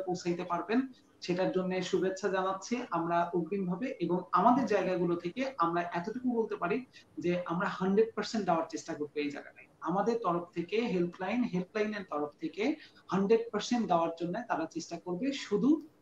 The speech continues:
আপনাদের জায়গাগুলো থেকে দয়া করে আপনারা নিজেদের সঙ্গে commitment করেন যে আর যাই হোক না কেন,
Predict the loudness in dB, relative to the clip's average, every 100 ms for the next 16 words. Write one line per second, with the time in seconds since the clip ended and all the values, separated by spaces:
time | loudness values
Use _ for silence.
0 | _ 0 0 2 0 2 0 2 2 2
1 | 2 4 2 0 -2 0 2 0 0 -2
2 | 0 -4 -2 0 4 4 2 0 -2 -2
3 | 0 2 4 4 2 -6 -12 -4 -2 0
4 | -2 -4 -4 -4 -4 0 2 2 0 0
5 | -2 -4 -8 -8